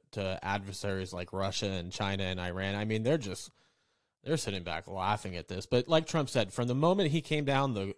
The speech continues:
the golden escalators, they've been trying to, to arrest him, indict him, make him go away. And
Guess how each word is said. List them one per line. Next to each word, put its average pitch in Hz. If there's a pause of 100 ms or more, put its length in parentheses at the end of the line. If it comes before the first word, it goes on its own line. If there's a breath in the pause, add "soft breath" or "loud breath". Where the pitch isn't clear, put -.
the 95
golden 127
escalators, 90 (760)
they've 110
been 107
trying 101
to, 90 (280)
to 90 (320)
arrest 104
him, 107
indict 98
him, 95 (680)
make 107
him 120
go 107
away. 98
And 123